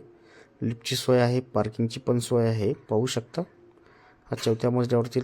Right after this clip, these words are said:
आलेलो आहोत आपण. चला आता आतमध्ये जाऊया.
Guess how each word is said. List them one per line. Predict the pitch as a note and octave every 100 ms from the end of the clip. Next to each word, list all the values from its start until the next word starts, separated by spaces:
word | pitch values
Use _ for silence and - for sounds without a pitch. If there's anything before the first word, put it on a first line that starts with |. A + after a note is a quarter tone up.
| -
आलेलो | G#2 A#2+
आहोत | A2+ G#2+ A#2+
आपण. | A2 C3 E3+ - _ _ _ _ _ _ _ _ _ _ _ _ - - _ _ - - - - _ -
चला | C3+
आता | C3 C3+ -
आतमध्ये | - A2+ B2 B2
जाऊया. | C3 A#2 A2